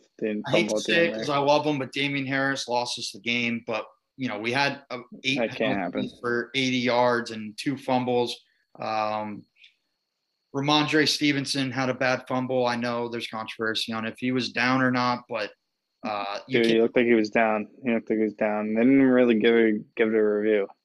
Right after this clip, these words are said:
Speaker 2: No, they didn't, and Bill didn't review it. Uh, living in South Florida, it's tough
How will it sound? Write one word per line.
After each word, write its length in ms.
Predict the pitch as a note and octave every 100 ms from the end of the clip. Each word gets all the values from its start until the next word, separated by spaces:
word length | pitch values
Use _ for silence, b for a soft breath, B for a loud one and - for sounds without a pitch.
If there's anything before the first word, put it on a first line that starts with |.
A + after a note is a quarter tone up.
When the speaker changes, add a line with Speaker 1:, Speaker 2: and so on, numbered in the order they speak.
| _ _ _ _ _ _ _ _ _ _ _ _ _ _
Speaker 2:
No, 140 | D3 E3+
they 120 | E3
didn't, 340 | D#3+ F3+ A#2 -
and 220 | B2+ B2+
Bill 180 | B2+ C#3
didn't 200 | C3+ C#3 B2+
review 360 | B2+ B2+ C3+
it. 160 | C3 C3 _ _ B2
Uh, 480 | A#2 A2+ A2+ A2 A2 - _ _ _ _
living 340 | C#3 F#3 F#3
in 80 | F3
South 300 | D3+ D#3 D3+
Florida, 500 | - C#3+ D3 D3+ D3+ B2+
it's 300 | B2 - -
tough 440 | - C3+ C3+ -